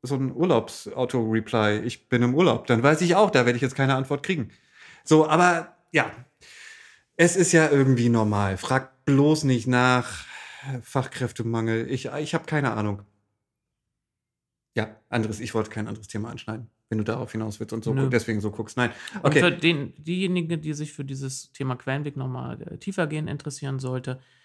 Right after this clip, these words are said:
Speaker 2: die Stadt hat angekündigt, die aktuellen Planungsstände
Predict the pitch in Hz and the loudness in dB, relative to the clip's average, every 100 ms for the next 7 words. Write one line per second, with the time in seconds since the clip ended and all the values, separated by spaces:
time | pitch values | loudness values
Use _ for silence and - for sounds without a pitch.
0 | _ - 131 - 139 135 - 131 127 127 | _ -10 -8 -8 -8 -8 -8 -6 -6 -8
1 | 123 120 120 120 117 - 120 120 117 117 | -8 -6 -6 -6 -8 -14 -10 -8 -6 -8
2 | - - 151 - 135 - 120 120 120 117 | -8 -8 -8 -8 -8 -6 -6 -6 -8 -8
3 | 123 127 127 - 120 120 110 | -6 -6 -6 -8 -8 -8 -10